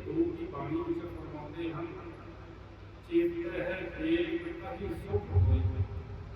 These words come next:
ਜੇ ਅਸੀਂ ਇੱਕ ਨੂੰ ਚੇਤੇ ਕਰਾਂਗੇ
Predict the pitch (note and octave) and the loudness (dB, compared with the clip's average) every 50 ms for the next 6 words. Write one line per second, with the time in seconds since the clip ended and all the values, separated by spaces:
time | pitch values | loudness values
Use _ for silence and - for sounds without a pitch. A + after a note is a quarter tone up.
0 | - - - - - - - - - - - - - - - - - - - - | -10 -12 -12 -12 -14 -14 -14 -14 -14 -14 -14 -14 -14 -14 -14 -14 -12 -12 -8 0
1 | - E4 E4+ - - - G#4+ G#4 - - E4 F#4+ G4 G4 G#4 G#4 G4 G4+ G4+ - | 2 4 4 4 2 0 0 0 -2 -2 -2 -2 -2 0 0 2 2 2 0 0
2 | - E4+ E4+ E4+ - G4+ F4+ - - D#4+ D#4 D#4+ D#4+ E4+ E4+ E4 E4+ E4 E4 E4 | 2 0 0 0 0 -2 -4 -4 -4 -2 -2 0 0 2 2 2 0 0 -2 -2
3 | - E4 | -4 -6